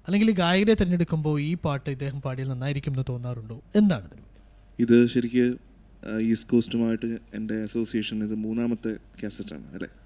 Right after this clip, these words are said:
Speaker 2: അപ്പോൾ ഇത്, ഇത്, ഇതിലൂടെ തന്നെ ഇരുപത്തഞ്ച് ഗാനങ്ങൾ, ഇരുപത്തഞ്ച് റൊമാൻറ്റിക് സോങ്സ് എനിക്ക് ചെയ്യാനുള്ള ഭാഗ്യം ഉണ്ടായിട്ടുണ്ട് ഈ കാസറ്റ്സിലൂടെ.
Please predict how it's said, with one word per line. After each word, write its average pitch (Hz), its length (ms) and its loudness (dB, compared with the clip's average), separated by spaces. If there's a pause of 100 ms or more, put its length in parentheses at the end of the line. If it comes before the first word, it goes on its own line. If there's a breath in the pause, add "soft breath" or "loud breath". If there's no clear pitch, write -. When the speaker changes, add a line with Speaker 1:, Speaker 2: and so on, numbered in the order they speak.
(720 soft breath)
Speaker 2:
അപ്പോൾ 110 180 -2 (380)
ഇത്, 113 120 -2 (380)
ഇത്, 113 100 0 (120)
ഇതിലൂടെ 127 360 0
തന്നെ 131 140 -6 (140)
ഇരുപത്തഞ്ച് 135 560 -6
ഗാനങ്ങൾ, 107 460 -6
ഇരുപത്തഞ്ച് 120 540 -4
റൊമാൻറ്റിക് 110 480 -6
സോങ്സ് 104 400 -10 (140)
എനിക്ക് 107 240 -8
ചെയ്യാനുള്ള 104 340 -4 (100)
ഭാഗ്യം 104 300 -6 (100)
ഉണ്ടായിട്ടുണ്ട് 101 420 -6 (800 soft breath)
ഈ - 100 0
കാസറ്റ്സിലൂടെ. 92 580 -6